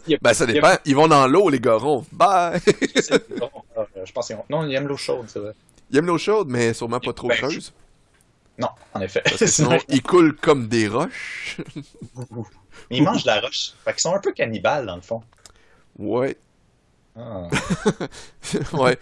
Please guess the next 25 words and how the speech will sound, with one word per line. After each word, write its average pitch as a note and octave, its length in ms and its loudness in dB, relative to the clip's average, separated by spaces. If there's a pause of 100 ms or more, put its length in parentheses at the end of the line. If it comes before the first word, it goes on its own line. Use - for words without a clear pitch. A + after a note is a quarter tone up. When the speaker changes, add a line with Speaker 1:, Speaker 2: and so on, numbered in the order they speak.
(220)
Speaker 2:
Ils - 40 -12
sont C3 140 0
même, C#3 240 2
euh, G#2+ 360 0
nécrophages, D#3+ 1500 -4
on C3+ 80 -12
pourrait D3 220 -2
dire. E3 160 -4 (480)
Speaker 1:
Ah, D3 80 -4 (240)
ouais, C#3 100 -4
j'avoue. A#2+ 380 -4 (100)
Speaker 2:
La C3 240 2
roche E3 220 -2
doit B2 140 0
être C3+ 160 2
des A#2 160 -4
cadavres A#2+ 500 2
de G#2+ 160 0
Gorons. G#2+ 520 -2 (600)
Speaker 1:
Hmm. D#3 300 -8
Speaker 2:
Normalement. C#3+ 640 -8 (840)
Speaker 1:
C'est A2 300 -10
louche, - 540 -12
tout - 100 -16
ça. - 160 -4